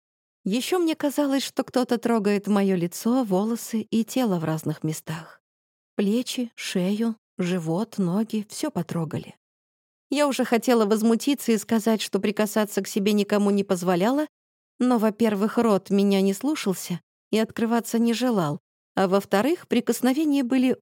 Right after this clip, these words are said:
очень приятными. Нежными и лёгкими, словно бабочка крылышком трогала или фея золотым утюжком гладила.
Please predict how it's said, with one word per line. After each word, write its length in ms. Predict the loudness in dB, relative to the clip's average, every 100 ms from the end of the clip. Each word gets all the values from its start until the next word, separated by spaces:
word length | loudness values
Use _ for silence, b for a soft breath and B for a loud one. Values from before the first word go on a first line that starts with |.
| 0
очень 480 | -2 0 0 0 0
приятными. 840 | -2 0 0 -2 -4 -6 -8 -16 _ _ _ _ _ -4
Нежными 680 | 0 2 2 2 2 4 4
и 20 |
лёгкими, 580 | 2 0 -4 -2 2 0
словно 500 | 0 0 0 0 0
бабочка 520 | 0 0 -2 -2 -4
крылышком 540 | 0 0 0 -2 -4
трогала 540 | 0 0 0 0 0 -2 _ -2
или 220 | 0 0
фея 360 | 0 0 2 0
золотым 480 | 2 0 0 0
утюжком 480 | 0 -2 -6 -2 -2
гладила. 520 | 0 -2 -4 -8 -10